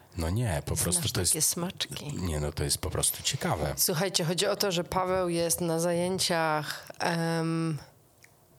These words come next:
Speaker 2: decoding,
Speaker 1: New Testament, tak.
Speaker 2: Em, i ja też chciałam iść, ale to jest jakiś ekstrem. Jest bardzo dużo zadań domowych na tych zajęciach.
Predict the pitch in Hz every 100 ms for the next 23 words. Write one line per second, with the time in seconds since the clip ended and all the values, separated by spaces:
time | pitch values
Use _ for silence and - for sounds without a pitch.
0 | - - - - - - 185 170 180 175
1 | 175 202 233 240 247 240 - - - -
2 | - 165 - - 73 123 127 123 135 -
3 | - - - - 170 170 165 165 165 165
4 | 165 - - 175 170 170 170 165 147 -
5 | - - - - 175 180 - - 160 156
6 | 156 151 - 160 151 151 151 143 - -
7 | - - - - - 156 147 - - 151
8 | - 151 - - 156 147 143 - - -
9 | - - - - - 175 160 151 - -
10 | 165 170 165 165 165 160 160 165 165 160
11 | 170 165 160 180 185 - 165 165 175 165
12 | 165 165 151 185 180 175